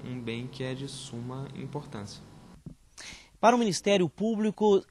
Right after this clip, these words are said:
Speaker 2: este importante templo religioso está completamente abandonado.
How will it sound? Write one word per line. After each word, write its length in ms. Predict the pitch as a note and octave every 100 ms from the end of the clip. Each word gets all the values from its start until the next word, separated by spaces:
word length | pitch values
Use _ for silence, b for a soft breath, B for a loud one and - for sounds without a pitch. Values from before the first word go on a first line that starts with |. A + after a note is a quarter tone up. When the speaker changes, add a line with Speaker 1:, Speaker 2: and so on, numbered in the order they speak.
| -
Speaker 2:
este 320 | F3 G#3 -
importante 600 | F3 D#3 A#2 G3+ G#3 -
templo 440 | - E3+ D#3+ C3+ A#2
religioso 680 | D3+ D3 G2 B2 D3+ B2 C3
está 240 | - D3+
completamente 920 | - F3+ D#3+ E3 - D3 B2 D3+ C#3 D3
abandonado. 960 | B2 C#3+ D#3 C#3 G2 G2+ F#2 F2+ F#2+